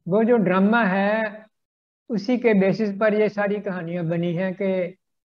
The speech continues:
ये लव कुश जो थे, उनसे, अ, भगवान कृष्ण, भगवान राम की, का युद्ध भी हुआ। और ये सारी कहानियां जो है ना, और सीता जी को फिर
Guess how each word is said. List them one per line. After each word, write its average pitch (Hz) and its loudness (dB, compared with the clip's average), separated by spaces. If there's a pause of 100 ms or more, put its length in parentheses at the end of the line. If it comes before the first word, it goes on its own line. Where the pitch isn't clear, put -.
(120)
ये 185 0
लव 180 -4
कुश 190 -4
जो 170 0
थे, 180 0 (840)
उनसे, 185 0
अ, 175 -6 (140)
भगवान 170 -4
कृष्ण, 170 -4
भगवान 175 -2
राम 175 -2
की, 170 -2 (280)
का 196 -2
युद्ध 180 4
भी 196 4
हुआ। 175 2 (520)
और 196 -2
ये 214 0
सारी 226 0
कहानियां 202 -2
जो 208 0
है 190 -2
ना, 220 -4
और 196 -4 (380)
सीता 196 0
जी 190 0
को 196 -4
फिर 190 -4